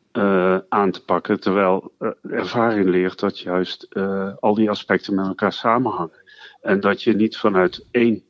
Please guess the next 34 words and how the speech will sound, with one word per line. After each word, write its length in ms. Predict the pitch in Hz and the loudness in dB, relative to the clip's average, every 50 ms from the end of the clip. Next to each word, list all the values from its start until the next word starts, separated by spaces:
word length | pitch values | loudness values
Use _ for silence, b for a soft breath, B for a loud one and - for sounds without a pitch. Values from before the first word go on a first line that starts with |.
| b b b b b _ | b b b b b _
bepaald 460 | _ 110 98 - - 123 123 113 110 - | _ -4 -2 0 2 2 2 2 0 2
perspectief, 760 | - 101 92 - - 101 92 - - 104 95 85 - - - - _ | 2 2 2 0 -2 -6 -6 -2 -2 -2 -2 -2 -4 -8 -14 -12 _
eh, 280 | 92 95 90 90 92 92 92 - b b b b b b _ - | -4 -2 0 0 -2 -2 -4 -8 b b b b b b _ 0
armoedeprobleem 800 | 117 110 113 110 98 95 - - - 98 92 104 98 95 92 87 | 2 2 4 2 2 0 -4 -6 -8 -4 -2 0 0 0 0 -2
kunt 320 | - 113 98 92 92 - | -2 -4 -4 -4 -4 -4
aanpakken, 540 | - 113 113 120 - - 92 85 - - 107 | -2 -2 0 -2 -2 -4 -8 -4 -2 -2 0
maar 120 | 113 113 | 0 0
dat 160 | 101 98 - - | 0 -2 -2 -4
je 120 | - 98 | -4 -4
juist 340 | 95 95 92 87 - - - | -4 -2 -4 -4 -6 -6 -6
op, 200 | 107 - - - | -6 -6 -4 -2
eh, 220 | 101 98 101 - | -2 0 0 0
alle 220 | - - 107 110 - | 0 0 0 0 -2
fronten 440 | - - 123 127 120 113 120 104 | -2 -2 -2 -2 -2 -2 -4 -6
dat 140 | - 92 87 - | -4 -6 -8 -8
moet 180 | - 95 85 - | -12 -16 -12 -8
doen. 200 | 92 95 95 B B B B B B B _ | -8 -8 -8 B B B B B B B _
En 160 | - 117 110 | -2 0 2
dat 180 | 113 110 - - | 2 2 0 0
er 60 | 104 | 0
ook 240 | 98 95 95 - - - | 0 0 0 0 -4 -6
vanuit 440 | 92 - - 104 101 95 92 - - | -6 -2 0 2 2 2 0 0 -2
heel 280 | 110 110 104 120 127 | -2 0 2 0 2
veel 240 | - - 104 98 98 | 2 2 2 2 0
disciplines 760 | 95 98 - - - - 131 131 123 104 101 104 - - - - | 0 -4 -4 -6 -6 -2 0 2 2 4 2 0 -2 -6 -10 -4
aan 180 | - 107 104 | -2 0 2
meegewerkt 640 | 110 127 151 147 - 135 120 107 92 85 82 - - | 2 2 2 2 2 2 2 2 2 0 -2 -6 -8
moet 180 | 95 80 - | -10 -10 -8
worden, 380 | 92 90 87 87 87 - 101 110 | -6 -6 -6 -4 -6 -4 -2 0
hè? 80 | 135 | 0
Dus 260 | 151 135 113 95 - - | 0 0 -4 -8 -6 -4
dat 180 | 104 101 - | -4 -4 -4
dat 120 | - 98 - - | -4 -8 -2 2
niet 420 | 110 104 - - - B B B | 2 2 2 0 -6 B B B